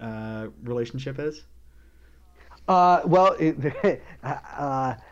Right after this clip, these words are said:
Speaker 2: yes and no. Yes, uh, because I, I don't think a-, all the details have come out
Speaker 1: Sure,
Speaker 2: yet.
Speaker 1: sure. Just,
Speaker 2: So
Speaker 1: just
Speaker 2: they
Speaker 1: what we know.
Speaker 2: said
Speaker 1: Yeah.
Speaker 2: that, yeah. So, so, the, but I mean, th-, they are talking, and, and Amazon <laughs> did say that. So that's a, a huge opportunity, uh,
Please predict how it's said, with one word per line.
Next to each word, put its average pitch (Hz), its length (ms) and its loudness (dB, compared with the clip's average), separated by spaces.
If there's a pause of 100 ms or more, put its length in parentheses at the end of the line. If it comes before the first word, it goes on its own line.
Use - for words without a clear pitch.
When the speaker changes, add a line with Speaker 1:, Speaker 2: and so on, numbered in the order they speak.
(120)
Speaker 2:
yes 220 300 4
and 175 120 4
no. 196 220 6
Yes, 185 300 2
uh, 165 300 2
because 156 220 -4
I, 165 280 0
I 156 80 -2
don't 202 200 0
think 196 200 0
a-, - 40 -14
all 170 360 2
the 151 120 -4
details 165 600 -2
have 139 180 -8
come 160 180 0
out 165 140 2
Speaker 1:
Sure, 151 180 10
Speaker 2:
yet. 151 100 6
Speaker 1:
sure. 117 140 4
Just, 160 220 4
Speaker 2:
So - 80 0
Speaker 1:
just 147 160 6
Speaker 2:
they 202 60 8
Speaker 1:
what 175 80 8
we 160 100 8
know. 123 240 6
Speaker 2:
said 117 80 -4
Speaker 1:
Yeah. 104 220 2
Speaker 2:
that, 110 320 -8 (500)
yeah. 131 320 -6
So, 175 260 2
so, 165 240 2 (200)
the, 175 120 6
but 160 300 2
I 165 60 0
mean, 151 240 -2
th-, 156 160 -2
they 175 160 4
are 202 160 6
talking, 180 480 0
and, 147 100 -8
and 147 220 -10
Amazon 156 580 -6
<laughs> 143 80 0
did 185 160 2
say 156 220 0
that. 135 260 -4 (160)
So - 100 -2
that's 170 220 2
a, 147 200 4
a 151 120 -2
huge 208 540 4
opportunity, 139 1040 2
uh, 131 240 2